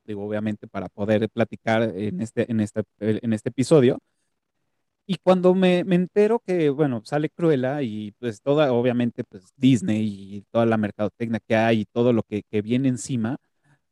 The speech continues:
pues, empieza a ver mucho, ¿no? Obviamente, esta, esta película está hecha para las nuevas generaciones,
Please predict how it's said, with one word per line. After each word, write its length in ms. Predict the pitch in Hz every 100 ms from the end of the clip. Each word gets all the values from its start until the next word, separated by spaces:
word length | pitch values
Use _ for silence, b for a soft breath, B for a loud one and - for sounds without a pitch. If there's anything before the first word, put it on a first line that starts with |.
| -
pues, 160 | 117
empieza 400 | 120 117 127 147
a 20 | 147
ver 180 | 139
mucho, 360 | 139 143 139 104
¿no? 160 | 113 -
Obviamente, 720 | 185 196 175 170 151 135 135
esta, 260 | 139 139 -
esta 200 | 143 -
película 380 | - 127 - 123
está 280 | 110 123 123
hecha 220 | 120 -
para 200 | - 110
las 160 | 101 104
nuevas 220 | 110 107
generaciones, 760 | 104 98 98 - 87 _ _